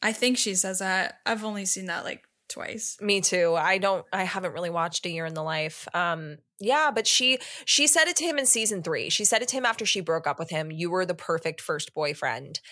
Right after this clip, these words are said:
Speaker 1: Yeah.
Speaker 2: And again, I think that that was more ingrained in her than she actually realizes. I think it was ingrained in her from everybody around her, not just her mother, but
Speaker 1: Right.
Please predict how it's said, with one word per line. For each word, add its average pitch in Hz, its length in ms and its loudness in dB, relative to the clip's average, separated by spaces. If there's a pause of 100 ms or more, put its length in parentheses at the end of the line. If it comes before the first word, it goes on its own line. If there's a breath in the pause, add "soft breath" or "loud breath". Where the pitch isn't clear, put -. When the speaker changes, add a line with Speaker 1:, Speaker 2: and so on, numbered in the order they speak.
(120)
Speaker 1:
Yeah. 202 180 0
Speaker 2:
And 202 80 4
again, 233 320 4
I 196 140 2
think 190 260 -2
that 185 140 0
that 175 180 2
was 185 140 0
more 180 180 0
ingrained 170 460 -4
in 165 100 -2
her 165 320 -4
than 160 160 -4
she - 300 0
actually 160 640 -2
realizes. 151 840 0 (180)
I 190 120 2
think 220 260 -2
it 202 80 0
was 214 120 2
ingrained 175 520 -2
in 170 140 -2
her 175 200 0
from 165 240 -4 (100)
everybody 170 520 0
around 151 380 -2
her, 226 260 0
not 170 240 0
just - 160 0
her 175 100 -2
mother, 180 520 0 (300 loud breath)
but 175 140 0
Speaker 1:
Right. 170 380 2